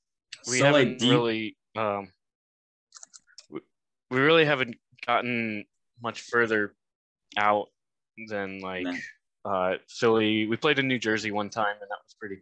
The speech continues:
Speaker 1: cool. Um, we've played in, uh, Morgantown, West Virginia. Um, that's,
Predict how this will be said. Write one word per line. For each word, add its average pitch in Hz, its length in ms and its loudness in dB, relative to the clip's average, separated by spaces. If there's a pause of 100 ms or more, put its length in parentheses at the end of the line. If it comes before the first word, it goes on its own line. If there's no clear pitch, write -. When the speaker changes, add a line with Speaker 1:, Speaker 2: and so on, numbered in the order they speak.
Speaker 1:
cool. 98 420 -2 (1200)
Um, 101 500 -2
we've 120 160 -6
played 127 200 4
in, 110 360 2 (260)
uh, 95 680 0
Morgantown, 120 600 0
West 110 200 -6
Virginia. 107 580 -4 (560)
Um, 98 460 -2 (1040)
that's, 120 240 -4